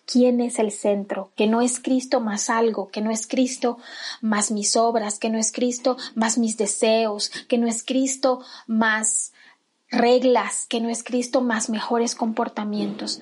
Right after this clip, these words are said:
Absolutamente solo Cristo. Él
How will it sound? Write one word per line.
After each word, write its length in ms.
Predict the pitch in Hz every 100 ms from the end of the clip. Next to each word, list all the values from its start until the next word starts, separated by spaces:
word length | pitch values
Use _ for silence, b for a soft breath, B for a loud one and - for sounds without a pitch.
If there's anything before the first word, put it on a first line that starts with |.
| - -
Absolutamente 1700 | 233 - - 262 240 247 254 262 - 262 262 254 233 226 208 - 208
solo 680 | - - - 220 220 220 - - - -
Cristo. 760 | - 220 214 208 - - 180 - - - _ B B B -
Él 420 | 247 254 247 240